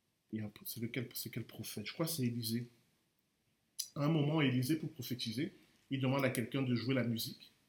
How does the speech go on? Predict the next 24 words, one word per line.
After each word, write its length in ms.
Et 60
quand 120
cette 140
personne 240
joue 100
de 80
la 80
musique, 360
on 80
nous 120
dit 200
qu'il 180
est 20
saisi 320
par 160
l'Esprit 460
et 100
il 60
prophétise. 720
C'est-à-dire 460
que 320
dans 120
l'Ancienne 360
Alliance, 600